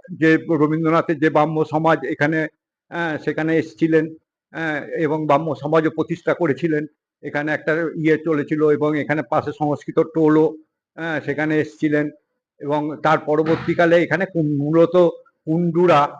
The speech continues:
হ্যাঁ, তারা এই মন্দিরটাকে প্রতিষ্ঠা করেছিলেন এবং এইখানে, আহ,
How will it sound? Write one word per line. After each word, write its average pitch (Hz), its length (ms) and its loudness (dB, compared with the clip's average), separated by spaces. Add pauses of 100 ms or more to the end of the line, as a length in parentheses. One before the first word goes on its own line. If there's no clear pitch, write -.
(360)
হ্যাঁ, 156 320 2
তারা 151 340 4 (420)
এই 160 180 2
মন্দিরটাকে 175 840 2
প্রতিষ্ঠা 175 500 0
করেছিলেন 196 520 2
এবং 180 280 2 (340)
এইখানে, 185 560 2
আহ, 151 720 0